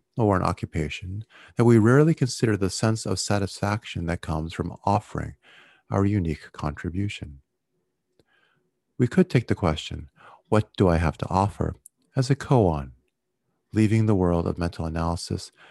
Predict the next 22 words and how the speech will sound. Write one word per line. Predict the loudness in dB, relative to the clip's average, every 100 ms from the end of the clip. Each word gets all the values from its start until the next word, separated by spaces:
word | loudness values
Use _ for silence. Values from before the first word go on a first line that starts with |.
| _ _
in | -6
order | -2 0
to |
enter | 0 -2 -2
into | -4 -4 -4
the |
experience | -6 -6 -4 -2 -2 -8 -16 -18 -10
of | -8
not | -4 -4 -4 -8 _ _
knowing. | -8 -6 -6 -10 -16 _ _ _ _ _ _ _ _ _ _ _ _ _ _ _ _ _ _
Simply | -2 0 4 4
raising | 4 4 6 6 4 0
the | -2
question | -4 -6 -6 -10 -18 -20 -20 _ _
and | -12 -4
focusing | -2 0 -2 -2 -2 -2
on | -4 -4
the | -4
gestalt | -6 -8 -4 -2 -2 -4 -14
of | -6 -4 -2
the | -2
moment | -2 -4 -10